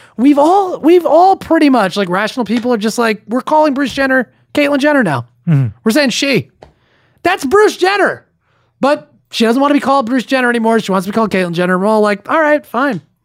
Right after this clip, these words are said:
Speaker 1: That's good. That's
Speaker 2: Yes.
Speaker 1: progress as a spe-, that's nice. What, what is the big deal? I take her at her word. She's Caitlyn Jenner now. Fine.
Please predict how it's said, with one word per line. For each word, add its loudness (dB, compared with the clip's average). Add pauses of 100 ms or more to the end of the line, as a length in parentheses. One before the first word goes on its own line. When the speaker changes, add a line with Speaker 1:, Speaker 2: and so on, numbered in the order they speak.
(400)
Speaker 1:
That's -2
good. 0
That's 0
Speaker 2:
Yes. 2
Speaker 1:
progress 0
as -8
a -10
spe-, -8 (200)
that's -4
nice. -2
What, 2
what 2
is -2
the 0
big 0
deal? 2 (200)
I -2
take -2
her 4
at 0
her -2
word. 2
She's -6
Caitlyn -2
Jenner 0
now. -4
Fine. -2